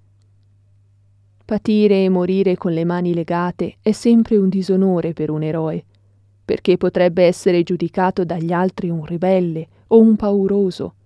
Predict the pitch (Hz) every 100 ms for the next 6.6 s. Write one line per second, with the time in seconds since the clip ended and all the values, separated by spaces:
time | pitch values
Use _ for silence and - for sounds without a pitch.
0 | _ 190 - 185 180 175 - 165 151 175
1 | 185 175 - 185 180 - 180 175 - 202
2 | 180 - 165 165 185 165 156 156 156 156
3 | _ _ _ _ _ _ _ _ _ _
4 | _ _ _ _ _ _ _ _ _ _
5 | _ _ 233 226 208 190 196 196 185 170
6 | 160 - 196 190 180